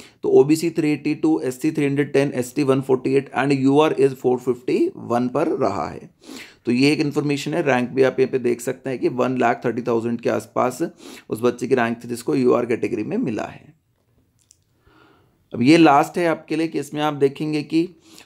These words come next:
गवर्नमेंट प्राइवेट कॉलेज दोनों की कट ऑफ है यहाँ पर एक साथ कंबाइंड। तो जनरल कोटा के अंदर ओबीसी जो है एनसी कैटेगरी में किस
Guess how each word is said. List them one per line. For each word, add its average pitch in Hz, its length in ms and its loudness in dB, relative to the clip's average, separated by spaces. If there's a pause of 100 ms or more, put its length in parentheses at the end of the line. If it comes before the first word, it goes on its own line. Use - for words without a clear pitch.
गवर्नमेंट 139 380 2
प्राइवेट 147 280 2
कॉलेज 143 280 -2
दोनों 127 400 6
की 160 120 0
कट 143 240 -2
ऑफ 143 200 -2
है 151 100 0
यहाँ 147 140 -2
पर 139 160 -2
एक 135 180 0
साथ 147 320 -2
कंबाइंड। 135 520 -2 (440)
तो 131 80 2
जनरल 143 380 4
कोटा 151 560 0 (380)
के 135 80 0
अंदर 139 280 2
ओबीसी 151 580 4
जो 143 180 2
है 139 200 4
एनसी 131 340 -4
कैटेगरी 135 420 2
में 135 180 0
किस 135 180 -8